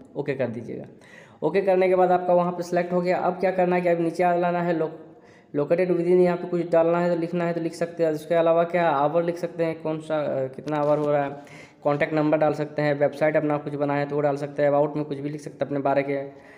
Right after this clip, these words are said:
ठीक है, उसके बाद, अ, फ़ोटो लगा सकते हैं, ऐड फ़ोटो पे जाके, तो ये सब सारा कर, आप कर सकते हैं। ठीक है, तभी हमको ये सब नहीं करना है, आप अगर करना चाहते हैं तो कर सकते हैं, कोई दिक्कत नहीं है।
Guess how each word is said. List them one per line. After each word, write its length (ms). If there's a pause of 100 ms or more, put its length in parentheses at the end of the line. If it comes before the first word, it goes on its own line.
(220)
ठीक 120
है, 80
उसके 220
बाद, 160
अ, 440 (440)
फ़ोटो 580
लगा 320
सकते 300
हैं, 240
ऐड 120
फ़ोटो 240
पे 100
जाके, 220
तो 580
ये 80
सब 120
सारा 220
कर, 220
आप 180
कर 80
सकते 320
हैं। 260
ठीक 160
है, 60 (480)
तभी 160
हमको 300
ये 140
सब 160
नहीं 140
करना 280
है, 140
आप 180
अगर 120
करना 220
चाहते 280
हैं 80
तो 60
कर 140
सकते 300
हैं, 140
कोई 120
दिक्कत 300
नहीं 180
है। 100